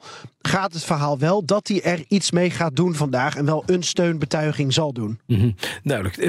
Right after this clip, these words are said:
Speaker 2: eventjes, om elf uur komt dan die speech, hè? Eh, eh, jij gaat daar,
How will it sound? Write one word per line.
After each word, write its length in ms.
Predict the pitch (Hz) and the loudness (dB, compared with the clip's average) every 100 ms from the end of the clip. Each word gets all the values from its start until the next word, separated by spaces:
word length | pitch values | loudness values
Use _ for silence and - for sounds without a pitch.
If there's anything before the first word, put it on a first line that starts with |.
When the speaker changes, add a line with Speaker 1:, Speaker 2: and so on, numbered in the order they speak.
| 147 | 0
Speaker 2:
eventjes, 340 | 185 143 175 | -2 0 0
om 160 | 175 170 | 2 2
elf 280 | 190 185 131 | 2 2 4
uur 80 | 135 | 2
komt 160 | 139 | 2
dan 100 | 123 | 0
die 100 | 98 | -2
speech, 480 | - - 226 233 - | -4 0 2 2 2
hè? 200 | 208 226 | 0 -2
Eh, 680 | 214 - 175 170 160 160 156 | -4 -2 0 0 0 0 0
eh, 60 | 139 - - - | -4 -8 -14 -12
jij 240 | - 151 165 | 0 0 2
gaat 300 | 127 156 131 | 0 0 2
daar, 260 | 127 110 | 2 0